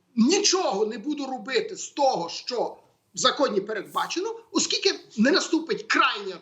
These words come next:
дата, і коли, скільки мене знов насильно не покличуть в Т Ц К». Великої частини людей пройти цю військово-лікарську комісію не створювало жодної, що юридичної проблеми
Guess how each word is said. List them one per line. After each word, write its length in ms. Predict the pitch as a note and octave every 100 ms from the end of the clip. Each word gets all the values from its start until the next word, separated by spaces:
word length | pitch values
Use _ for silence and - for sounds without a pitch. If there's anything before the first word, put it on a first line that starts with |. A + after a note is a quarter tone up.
| -
дата, 360 | F4 - F#4 - _ -
і 80 | D#4+
коли, 260 | D#4 D4+
скільки 300 | - D4 C4+
мене 200 | A#3+ A3+
знов 300 | F3+ F#4+ G#4
насильно 440 | D#4 - F4+ E4+ D4+
не 100 | -
покличуть 440 | F#3+ A#3+ A3+ A3+
в 160 | _ A3+
Т 60 |
Ц 140 | A3 G3+
К». 180 | D3 - - - -
Великої 720 | D3+ A3 C4 G#4+ A4 G4 F4+
частини 500 | E4 C4+ - E4+ F4+
людей 520 | B3 G3 F3+ F#3+ - -
пройти 380 | A3+ A3 F#4+ G4+
цю 200 | - A#3+
військово-лікарську 800 | A3 - D4 C4 C#4+ A3 - G#3+
комісію 480 | A3+ C#4+ - F4+ - - -
не 200 | B3 E4
створювало 1000 | - - C#4 F4 F4 D#4 B3+ G#3+ F#3 D#3+
жодної, 960 | F3 - C#4 D#4+ C#4 A3 G3 F#3+ E3 - _
що 300 | - - F#4 D#4 G3+
юридичної 800 | A3+ G#3 F#3+ F3 - G3+ G#3 - _ _
проблеми 500 | C4 C4+ C#4 A3+ G3